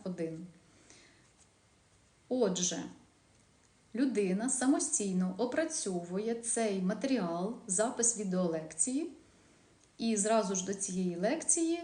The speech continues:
додається завдання. Все, що там зробити, все прописано.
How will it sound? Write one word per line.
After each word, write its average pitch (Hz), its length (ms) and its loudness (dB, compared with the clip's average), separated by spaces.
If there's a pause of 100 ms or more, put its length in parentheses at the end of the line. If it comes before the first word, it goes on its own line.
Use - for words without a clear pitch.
(240)
додається 233 920 -2 (200)
завдання. 165 640 -4 (920)
Все, 269 280 0
що 214 160 -4
там 226 200 2
зробити, 175 420 -2
все 233 160 -2
прописано. 170 640 -6